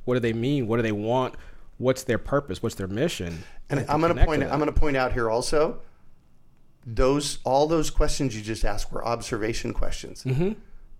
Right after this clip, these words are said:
Speaker 1: Yeah. I, that's what I, I, I just observe and I go,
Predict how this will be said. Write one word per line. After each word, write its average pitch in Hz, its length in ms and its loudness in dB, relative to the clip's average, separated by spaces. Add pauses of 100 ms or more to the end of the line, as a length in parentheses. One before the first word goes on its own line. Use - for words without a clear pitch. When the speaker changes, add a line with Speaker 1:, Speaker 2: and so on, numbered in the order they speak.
(280)
Speaker 1:
Yeah. 180 220 2 (320)
I, 151 100 2
that's 165 200 2
what 165 200 4
I, 151 220 6
I, 139 120 0
I 139 40 4
just 139 220 0
observe 127 320 0
and 117 60 2
I 113 40 0
go, 110 320 0